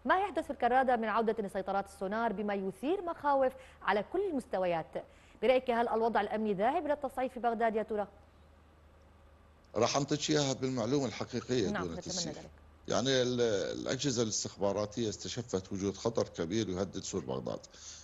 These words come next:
Speaker 2: على اعتبار تنظيم داعش الإرهابي يحاول الثأر إلى المقبور عبد الله قرداش اللي هو خليفة المقبور أبو بكر البغدادي، وبالتالي يحاول توجيه ضربة خلال شهر رمضان.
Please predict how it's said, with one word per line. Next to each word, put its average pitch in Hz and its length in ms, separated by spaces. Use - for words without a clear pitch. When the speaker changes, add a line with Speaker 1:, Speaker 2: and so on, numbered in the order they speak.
Speaker 2:
على 101 140
اعتبار 107 360
تنظيم 107 400
داعش 87 340
الإرهابي 73 420
يحاول 104 380
الثأر 92 420
إلى 80 180
المقبور 90 580
عبد 71 180
الله 95 160
قرداش 82 640
اللي 78 160
هو 82 180
خليفة 82 480
المقبور 73 480
أبو 64 120
بكر 69 240
البغدادي، 80 600
وبالتالي 127 480
يحاول 101 360
توجيه 95 360
ضربة 95 360
خلال 76 360
شهر 85 240
رمضان. 67 380